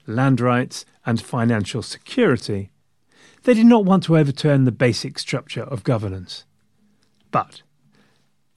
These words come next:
the revolt got out of hand, and for several months the ordinary people took control of it and took revenge for the oppression of the plantations policy and rose up to recover their land,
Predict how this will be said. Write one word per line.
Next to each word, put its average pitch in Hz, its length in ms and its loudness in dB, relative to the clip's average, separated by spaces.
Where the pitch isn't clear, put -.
the 147 100 0
revolt 156 500 2
got 139 140 2
out 127 140 2
of 113 100 -6
hand, 90 320 -8
and 131 140 -4
for 135 140 0
several 185 340 2
months 139 340 0
the 131 240 -4
ordinary 170 480 2
people 131 480 -4
took 123 240 -8
control 160 460 2
of 101 100 -2
it 117 180 -6
and 117 160 -2
took 143 220 -6
revenge 120 840 0
for 135 140 -4
the 113 140 -2
oppression 123 440 -4
of 113 100 -2
the 117 80 -2
plantations 110 720 -4
policy 190 500 0
and 160 160 0
rose 147 320 2
up 151 200 -4
to 156 120 -2
recover 143 400 -4
their 165 160 0
land, 139 400 0